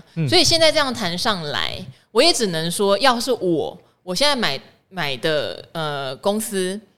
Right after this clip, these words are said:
Speaker 2: 可能就是我比较确定到明后年它的成长曲线比较有保障的公司。
Speaker 1: 嗯。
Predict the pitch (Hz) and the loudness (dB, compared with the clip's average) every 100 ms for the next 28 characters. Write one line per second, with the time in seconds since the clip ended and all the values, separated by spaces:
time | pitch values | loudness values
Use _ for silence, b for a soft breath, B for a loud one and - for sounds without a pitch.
0 | _ - 170 185 285 302 185 139 170 175 | _ -6 -2 -2 0 0 -2 -2 -2 0
1 | - - 185 156 185 156 139 220 202 151 | -2 -2 -2 -2 -6 -8 -2 2 2 0
2 | 185 160 165 208 247 185 156 147 147 127 | -6 -8 -8 -4 -2 -2 -6 -8 -8 -8
3 | 101 165 _ _ 214 202 185 180 165 156 | -10 -16 _ _ -4 -4 -4 -6 -6 -6
4 | 165 - 120 170 135 127 147 143 143 - | -6 -8 -6 -6 -8 -6 -4 -4 -6 -8
5 | - 131 - 127 127 - - - - - | -10 -10 -12 -16 -16 -14 -16 -18 -14 -2
6 | 170 139 | 2 2